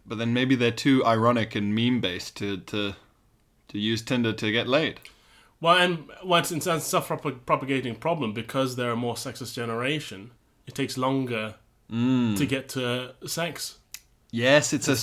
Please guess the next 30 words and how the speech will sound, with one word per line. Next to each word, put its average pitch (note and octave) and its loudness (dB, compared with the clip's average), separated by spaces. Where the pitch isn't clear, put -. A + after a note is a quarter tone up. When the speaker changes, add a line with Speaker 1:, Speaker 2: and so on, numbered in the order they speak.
Speaker 1:
it's G2+ 0
a, C#3+ 2
it's G3 6
a B2 -2
spiral, C3 6
isn't C#3 0
it? A#2 2
Speaker 2:
Mm. D3 2
Speaker 1:
Oh. G2+ -4
Speaker 2:
It's F3 -2
a D3+ 2
negative D3 0
feedback D3+ -4
loop. F#2+ -14
Oh E3 -4
no, G#3+ 2
it's B2+ -8
a C#3 -6
positive F3+ 0
feedback G#2 -8
loop F#2+ -14
to D3 -2
a C3+ 2
negative B2 -2
effect - -10
because A2 -6
Speaker 1:
Ah. A#2+ 0
Speaker 2:
positive A2+ -6
feedback A2 -10
loops G2+ -14